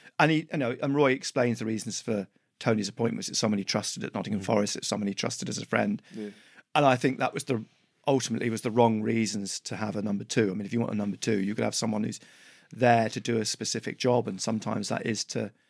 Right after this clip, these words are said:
Speaker 1: and I think that was the Martin O'Neill thing at Sunderland. It didn't work because John Robertson didn't come with him.
Speaker 2: Yeah, yeah. Well, that's,
Speaker 1: Um,
Speaker 2: that was the main point.
Speaker 1: and I
Speaker 2: wasn't
Speaker 1: think
Speaker 2: it?
Speaker 1: that,
Speaker 2: Yeah.
Speaker 1: and I, I think there's a, there's a lot in, in that. I mean, Steve at, Steve Bruce at Sunderland, Eric, Eric Black again, who was a very, very good coach and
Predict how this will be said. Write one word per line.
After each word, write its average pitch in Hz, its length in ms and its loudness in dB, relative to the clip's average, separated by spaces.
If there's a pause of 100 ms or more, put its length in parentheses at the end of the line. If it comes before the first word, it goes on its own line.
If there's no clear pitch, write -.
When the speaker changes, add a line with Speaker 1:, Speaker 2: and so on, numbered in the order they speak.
(340)
Speaker 1:
and 139 100 4
I 135 60 8
think 139 200 2
that 135 140 -2
was - 100 -6
the 135 60 -2
Martin 120 340 2
O'Neill 123 260 2
thing - 180 -4
at - 80 -8
Sunderland. 104 360 -4
It 120 60 -2
didn't 110 140 -2
work 113 220 0
because - 220 -8
John 110 380 0
Robertson 117 360 -2
didn't 98 200 -8
come 104 160 -6
with 101 120 -6
him. 127 60 2
Speaker 2:
Yeah, 143 180 4 (200)
yeah. 120 160 -2
Well, 127 200 0
that's, 113 260 4
Speaker 1:
Um, 110 60 4
Speaker 2:
that 113 100 4
was 131 100 -6
the 123 60 -8
main 117 280 -8
point. 131 280 -10
Speaker 1:
and 139 120 0
I 135 40 2
Speaker 2:
wasn't 123 100 0
Speaker 1:
think 139 140 6
Speaker 2:
it? - 40 -4
Speaker 1:
that, 131 240 2 (140)
Speaker 2:
Yeah. 135 60 2
Speaker 1:
and 131 120 0
I, 127 40 4 (120)
I 143 40 -6
think 135 160 -2
there's 123 140 -2
a, 139 120 -4
there's 123 160 -2
a 127 60 2
lot 131 340 6
in, 104 300 -2 (500)
in 113 180 0
that. 107 200 0
I - 40 -4
mean, 139 140 0
Steve 139 380 4
at, - 120 -2 (360)
Steve 120 280 -2
Bruce 131 320 0
at - 80 -6 (140)
Sunderland, 113 400 -2
Eric, - 220 0
Eric 123 240 -2
Black 120 280 0
again, 117 280 2
who 110 60 0
was 107 100 -4
a 110 60 -6
very, 107 300 -2
very 104 220 -4
good 101 200 -8
coach 107 360 -2
and 104 140 -4